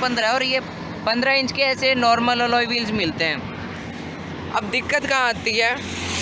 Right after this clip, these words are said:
जो spare wheel है ना, वो rim है normal,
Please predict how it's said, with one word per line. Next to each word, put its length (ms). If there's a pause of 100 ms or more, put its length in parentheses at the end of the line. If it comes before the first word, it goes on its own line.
(2000)
जो 200
spare 420
wheel 220
है 100
ना, 160 (3250)
वो 200
rim 300
है 80
normal, 460